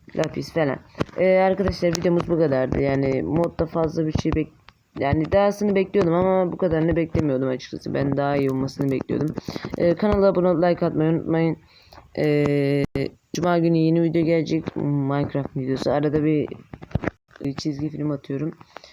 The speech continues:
Yani fark etmişsinizdir. Yani iki tane attım şimdiye kadar ama ne olsun. Ee,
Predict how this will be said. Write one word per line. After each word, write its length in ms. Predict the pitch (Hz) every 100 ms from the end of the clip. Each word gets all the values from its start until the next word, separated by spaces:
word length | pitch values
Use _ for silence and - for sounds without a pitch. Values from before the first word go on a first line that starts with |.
| - - - - -
Yani 440 | 143 139 135 135 - 147 139 -
fark 260 | - 151 143
etmişsinizdir. 760 | - 147 - 139 135 139 160 - -
Yani 200 | - 151
iki 140 | 156 -
tane 240 | 202 180
attım 220 | 160 -
şimdiye 260 | 135 135 131
kadar 180 | 127 147
ama 160 | 190
ne 80 | 175
olsun. 340 | 151 131 - 160 - - - -
Ee, 600 | 175 170 165 160 160 156